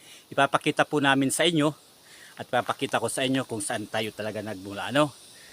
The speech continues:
Dahil napakaganda, guys, dito sa aming lugar, at gusto ko rin sa inyong ipasilip ang aming lugar, ano, kung gaano kaganda. Dahil sa baba nito ay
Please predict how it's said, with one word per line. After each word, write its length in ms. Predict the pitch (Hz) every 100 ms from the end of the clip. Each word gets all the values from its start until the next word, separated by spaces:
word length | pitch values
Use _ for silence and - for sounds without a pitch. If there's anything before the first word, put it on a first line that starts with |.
| - - 104
Dahil 320 | 104 104 101
napakaganda, 640 | 110 107 - 113 117 110
guys, 240 | 107 110 113
dito 160 | 107
sa 240 | 117 123 113
aming 240 | 110 120
lugar, 320 | 147 131 143 156 - - - - -
at 160 | 117
gusto 240 | 127 117 -
ko 160 | 127
rin 80 | 120
sa 160 | 104 113
inyong 160 | 113
ipasilip 640 | 117 120 - 127 151 156 123
ang 160 | 120
aming 240 | 113 113 107
lugar, 240 | 104 110
ano, 240 | 113 - -
kung 160 | 104
gaano 240 | 104 110 107
kaganda. 560 | 104 113 104 123 113 - - - - - -
Dahil 320 | 110 107 117
sa 160 | - 117
baba 240 | 113 123
nito 320 | 156 156 147
ay 160 | 123